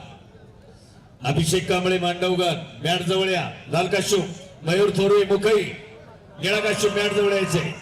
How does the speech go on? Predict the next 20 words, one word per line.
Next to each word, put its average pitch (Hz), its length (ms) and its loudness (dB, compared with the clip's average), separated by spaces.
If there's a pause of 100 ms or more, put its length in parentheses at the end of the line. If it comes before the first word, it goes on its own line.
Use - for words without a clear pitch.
(500)
मी 165 160 -2
एक 180 140 -2
डबल 180 260 -4
डबल 175 240 -6
का 160 180 -6
सांगतोय? 139 420 -6
कुस्त्याच 147 520 -6
तेवढ्या 120 260 -8
आहेत 98 180 -16
मंडळी. 101 280 -16 (1000)
आयोजक 165 560 0
आणि 165 540 0 (380)
मोठं 160 240 0
आयोजन 165 520 2
केलेलं 156 320 2
आहे. 165 120 2 (800)
समस्त 156 360 -2
ग्रामस्थ, 151 500 0
मांडवगण, 147 600 0
फराटा 151 540 0